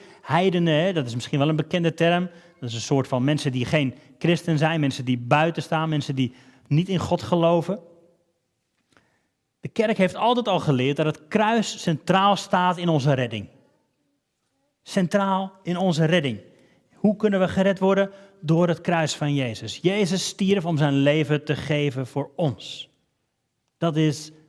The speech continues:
Bijbel, dat is waarheid. Voor altijd en eeuwig. Maar wat we gedaan hebben, is dat we denken dat God een boze God is. En dat er bloed moet vloeien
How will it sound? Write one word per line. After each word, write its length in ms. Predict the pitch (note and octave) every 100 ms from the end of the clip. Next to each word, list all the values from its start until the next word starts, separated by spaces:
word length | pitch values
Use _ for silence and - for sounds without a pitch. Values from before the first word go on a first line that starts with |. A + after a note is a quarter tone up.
| _
Bijbel, 460 | A#2 C3+ C3+ A#2 A2
dat 160 | C3
is 260 | D3+ D3 - - _
waarheid. 840 | A#2+ A#2+ D3+ D3 B2+ A#2 F#2 - - _ _ _
Voor 120 | - C#3
altijd 380 | C#3+ C3+ C3+
en 100 | B2+
eeuwig. 340 | - C#3 A#2+ A2+
Maar 120 | C3+
wat 160 | F3 E3
we 60 |
gedaan 460 | D#3 D3 F#3+ A3 G3+
hebben, 280 | C#3+ B2+ D3
is 120 | D3+
dat 160 | D#3+
we 120 | C3+ C3+
denken 520 | F3 F3 E3 E3+ E3+ - - -
dat 140 | D#3
God 260 | - A3 F#3+
een 180 | D#3+ B2+
boze 380 | F3 A3+ A3
God 300 | F3 - G#3+
is. 420 | A2+ G2+ - - - _ _ _ _
En 100 | D#3
dat 140 | C3+
er 100 | C3
bloed 340 | B2 D#3 A#3 F3
moet 220 | G3 -
vloeien 500 | - G3+ G3+ G#3